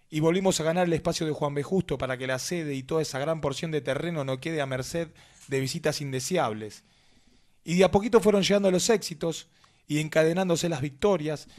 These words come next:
y fueron surgiendo jugadores con hambre de gloria y dirigentes sedientos de placer para satisfacer a los hinchas que ellos mismos fueron y son. Y empezamos a enhebrar títulos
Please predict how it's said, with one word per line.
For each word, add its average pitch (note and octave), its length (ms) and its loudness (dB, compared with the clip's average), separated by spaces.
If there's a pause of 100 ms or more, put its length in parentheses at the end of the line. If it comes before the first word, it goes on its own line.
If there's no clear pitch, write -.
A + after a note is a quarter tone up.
(180)
y D3+ 120 -2
fueron G3+ 240 4
surgiendo F3+ 420 0
jugadores E3+ 380 0
con D#3+ 160 -2
hambre E3+ 200 -2
de D3+ 120 0
gloria C#3+ 500 2 (340)
y D3+ 120 -4
dirigentes E3 540 -2
sedientos E3+ 440 -4
de D3 100 -2
placer C#3 460 0
para D3 220 0
satisfacer C#3+ 560 -6
a E3 40 0
los D3 200 -4
hinchas E3+ 260 -6
que - 140 -8
ellos D#3 240 -4
mismos D3+ 340 -6
fueron A3+ 480 2
y C3+ 80 -6
son. G#2 400 -6 (840)
Y D#3+ 100 0
empezamos F#3+ 540 6
a E3+ 100 4
enhebrar E3+ 380 4
títulos D#3 580 -2